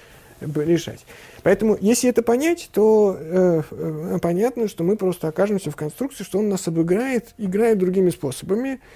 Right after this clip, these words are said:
и мы, конечно, этого не заметим, потому что мы-то и ищем в нём андроида,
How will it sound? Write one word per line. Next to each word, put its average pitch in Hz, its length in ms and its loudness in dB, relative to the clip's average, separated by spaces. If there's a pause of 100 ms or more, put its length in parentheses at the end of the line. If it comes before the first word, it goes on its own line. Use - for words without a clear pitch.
(180)
и 175 100 0
мы, 180 120 4
конечно, 165 280 0
этого 143 140 -4
не 156 140 2
заметим, 143 500 -2
потому 202 320 -2
что 214 160 -10
мы-то 165 260 -2
и 156 120 0 (100)
ищем 151 380 -2
в 147 80 -4
нём 151 220 0
андроида, 147 600 0